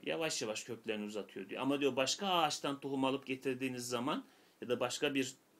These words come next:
cins tohum getirdiğiniz zaman ondan önce toprağı işgal etmeye çalışıyor diyor.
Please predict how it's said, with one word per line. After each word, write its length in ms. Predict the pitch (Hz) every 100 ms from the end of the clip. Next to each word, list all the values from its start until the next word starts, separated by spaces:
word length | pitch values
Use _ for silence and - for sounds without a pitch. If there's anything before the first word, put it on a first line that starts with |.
| _
cins 320 | 123 127 127
tohum 260 | - 123 127
getirdiğiniz 560 | 120 120 123 120 120 117
zaman 320 | 123 190 - - - _ _ _ -
ondan 360 | 151 170 214
önce 300 | 214 180 226
toprağı 360 | 214 190 190 190
işgal 360 | 185 - 196 185
etmeye 320 | 170 139 123
çalışıyor 640 | - 107 - 113 101 98
diyor. 160 | 95